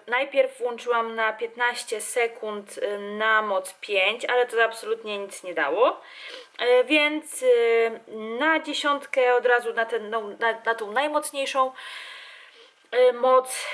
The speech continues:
y, dziesięć sekund sprawdziłam i jeszcze dziesięć sekund, y, dodatkowe. Wyszła nam taka, ym, no tak jak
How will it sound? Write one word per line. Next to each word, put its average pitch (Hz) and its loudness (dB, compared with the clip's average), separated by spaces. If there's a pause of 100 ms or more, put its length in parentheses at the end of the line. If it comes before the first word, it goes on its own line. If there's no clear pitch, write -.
(240)
y, 233 -6
dziesięć 294 -2
sekund 254 0 (380)
sprawdziłam 233 -2
i 247 -2
jeszcze 233 2
dziesięć 220 -6
sekund, 214 -4
y, 190 -2
dodatkowe. 208 2 (220)
Wyszła 202 -2
nam 190 -2
taka, 190 0 (720)
ym, 185 -4 (1900)
no 277 -8
tak 415 -2
jak 415 0